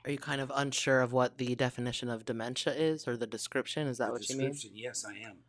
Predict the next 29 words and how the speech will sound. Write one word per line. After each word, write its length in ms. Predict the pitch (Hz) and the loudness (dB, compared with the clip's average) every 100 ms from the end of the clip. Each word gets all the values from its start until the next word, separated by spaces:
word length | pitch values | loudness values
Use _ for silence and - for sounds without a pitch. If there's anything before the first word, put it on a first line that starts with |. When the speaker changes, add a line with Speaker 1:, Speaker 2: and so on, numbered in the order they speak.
| _ _ - | _ _ -10
Speaker 1:
Okay, 280 | - 113 147 | -4 -6 0
that's 160 | 143 160 | 0 6
fine. 300 | 190 202 113 | 6 6 2
I 60 | 123 | -6
can 160 | - 151 | -4 -2
definitely 460 | 113 - 107 101 | -2 -2 -8 -8
describe 400 | - - 90 92 | -8 -10 -8 -8
that 120 | - - | -10 -10
to 120 | 90 | -10
you. 180 | 95 143 _ | -8 -10 _
So 380 | - - 117 110 _ _ | -8 -2 0 -2 _ _
you 160 | 131 156 | -4 0
have 180 | 139 | 2
dementia. 560 | 120 120 120 - 85 117 - _ _ - _ _ _ _ _ _ _ _ | 2 -2 -2 -4 -8 -10 -12 _ _ -20 _ _ _ _ _ _ _ _
Excuse 280 | - - 139 | -16 -14 -8
me, 160 | 120 | -4
I 120 | 117 104 | -4 -4
literally 380 | 113 127 127 | -4 -2 -2
just 300 | 120 120 - - - | -4 -6 -10 -16 -10
gargled 640 | - 123 131 113 98 123 - - | 0 2 2 0 -4 -6 -6 -4
in 240 | 117 120 | -2 -2
the 320 | 104 101 135 _ _ _ _ - | -4 -6 -8 _ _ _ _ -18
camera. 400 | - 92 107 151 - | -18 -10 -10 -10 -14
Disgusting. 640 | - - - - - 165 - _ - - _ _ _ | -12 -12 -12 -12 -6 -6 -6 _ -20 -20 _ _ _
So 200 | - 139 120 | -6 -4 -2
you 180 | 147 | -4
have 180 | 190 190 | -2 -2
dementia, 420 | 139 139 135 - | 0 2 2 0
Dad, 300 | 113 107 113 | -4 -4 -6